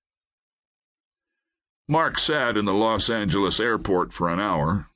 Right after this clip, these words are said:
trying to decide what to do. At last, he telephoned his old college football coach. Slowly, Coach Stoner wormed the story from Mark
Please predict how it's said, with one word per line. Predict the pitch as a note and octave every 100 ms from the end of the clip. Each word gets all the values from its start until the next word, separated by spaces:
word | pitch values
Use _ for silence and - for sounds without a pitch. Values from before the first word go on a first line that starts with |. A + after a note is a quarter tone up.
| -
trying | G2+ F#2+ F2+ E2
to | D2 E2 D#2
decide | D2+ D#2+ G#2+ G2 F2
what | F#2+ F2+
to | G2
do. | B2 G2 - - _ _ _ _ _ _ _ _ _ _ -
At | A#2
last, | C#3 C3 C#3+ -
he | A#2 G2+
telephoned | F#2+ D3 A#2+ A2 G#2+ B2+
his | G2 F#2+
old | A2+ A2+ G2+
college | - A#2 A2+ A2
football | - C#3+ - F2 C2+
coach. | - D2+ - - - _ _ _ _ _ _ _ _ _ _ _ _
Slowly, | - C#3 A#2+ A#2+ A2+ - _ _ _ -
Coach | A2+ A2+
Stoner | - B2 A#2+ G2+ A2 - _
wormed | F#2 G#2+ A#2 A2
the | G2
story | - G#2+ G#2 G2
from | F2+ F#2+ F2
Mark | F#2 A2+